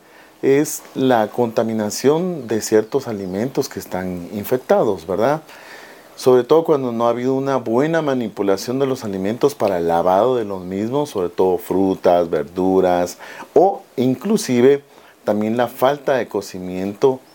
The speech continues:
de algunos alimentos como carnes, eh, compuestos como de pollo, lácteos, ¿verdad?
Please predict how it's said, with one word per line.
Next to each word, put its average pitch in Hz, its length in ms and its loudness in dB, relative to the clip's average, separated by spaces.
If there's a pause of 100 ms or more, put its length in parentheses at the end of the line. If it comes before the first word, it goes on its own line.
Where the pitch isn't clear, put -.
de 80 520 -4
algunos 87 460 -4
alimentos 90 640 -4
como 80 300 -6
carnes, 92 880 0 (540)
eh, 80 480 -2
compuestos 95 640 0
como 80 380 -2
de 80 120 0
pollo, 95 720 2
lácteos, 90 840 0
¿verdad? 87 460 -2